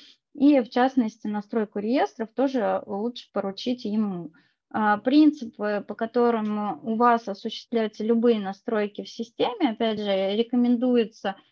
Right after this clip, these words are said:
всегда фиксировать, вести документацию. А, если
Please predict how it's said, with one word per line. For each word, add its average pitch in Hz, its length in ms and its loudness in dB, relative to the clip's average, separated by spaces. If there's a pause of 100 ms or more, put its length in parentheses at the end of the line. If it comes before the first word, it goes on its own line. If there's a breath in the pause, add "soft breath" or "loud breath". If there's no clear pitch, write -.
(120)
всегда 226 440 0
фиксировать, 254 840 -2
вести 226 480 -2
документацию. 226 1120 -2 (420 soft breath)
А, 214 380 -2 (280)
если 233 840 2